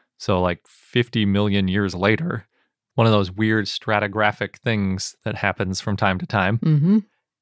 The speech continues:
Speaker 1: And that makes it what they called mid-Cretaceous, which I like. Usually people don't talk about the middle of the Cretaceous, but it is pretty squarely in the middle. The find is pretty fragmentary.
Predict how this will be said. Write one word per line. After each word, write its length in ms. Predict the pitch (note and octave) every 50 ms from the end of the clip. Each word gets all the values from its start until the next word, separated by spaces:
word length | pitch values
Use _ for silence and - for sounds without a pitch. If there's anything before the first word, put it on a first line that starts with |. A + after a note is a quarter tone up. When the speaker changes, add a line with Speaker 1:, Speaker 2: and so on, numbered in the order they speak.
| _
Speaker 1:
And 120 | - A#2 A2+
that 80 | A#2+
makes 200 | A#2+ A#2 G#2+ -
it 180 | A#2 A2 F2+ -
what 240 | E3 C#3+ A2 G#2+ F2+
they 120 | A2+ G#2+
called 300 | - - G#2+ F#2+ F2 F2+
mid-Cretaceous, 1080 | G2+ A2 A#2 A#2 - - - - G2+ - - A#2 A2 G2+ - - F2+ - - - - - _
which 160 | A#2 G#2 -
I 100 | G#2 F#2
like. 360 | F2 F2+ F2 F2 - - - _ _
Usually 320 | - A#2 A2 G2 G#2 G2 F#2
people 240 | - A2 F#2 G2+ F#2
don't 120 | F2+ -
talk 200 | - G#2 G2 -
about 120 | G2+ F#2
the 60 | - G2
middle 320 | F2+ F#2 G2 G2 F#2 F2
of 100 | E2+ -
the 80 | - G2
Cretaceous, 600 | - - - A#2+ A#2+ A#2 - - A#2+ - - - _ - _ - - - - _ _ _ _ -
but 140 | A#2+ G#2+
it 80 | G#2+ A#2
is 140 | B2 G#2 - _ _ _ _ _
pretty 200 | - A#2+ F#2+ F#2
squarely 380 | - - - G#2+ G2 F#2 F2+ F2+
in 60 | F2
the 80 | F2+
middle. 260 | F#2 F#2 G2 G#2 - _ _ _ _ _ _ _ _ _ _ _ _ _ _ _ _ _ _ _ -
The 120 | - B2
find 420 | - - - C#3+ D#3+ F3 F3 E3+ E3+
is 240 | - B2 A2 F#2
pretty 300 | - - - - C3 B2+
fragmentary. 880 | A#2 - - - G#2+ G2+ G2+ G2 G#2+ G2+ G2+ A2+ G#2+ G2+ G2 G2 G#2 G2+